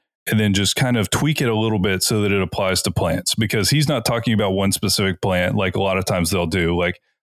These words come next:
they have, uh, it's the cool thing about this show is if you have a favorite animal, it's probably on here. And then there's a lot of animals you never heard of. So, um,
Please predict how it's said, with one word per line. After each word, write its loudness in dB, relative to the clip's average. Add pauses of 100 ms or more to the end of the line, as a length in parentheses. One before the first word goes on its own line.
they 2
have, 0 (600)
uh, 2
it's 0
the 0
cool -2
thing 2
about 2
this 0
show 0
is 0
if 0
you 2
have 0
a 0
favorite 0
animal, 2
it's -2
probably 0
on 2
here. 2
And 2
then 2
there's 2
a 0
lot 0
of 0
animals 2
you 2
never 0
heard 0
of. -4
So, 0
um, -2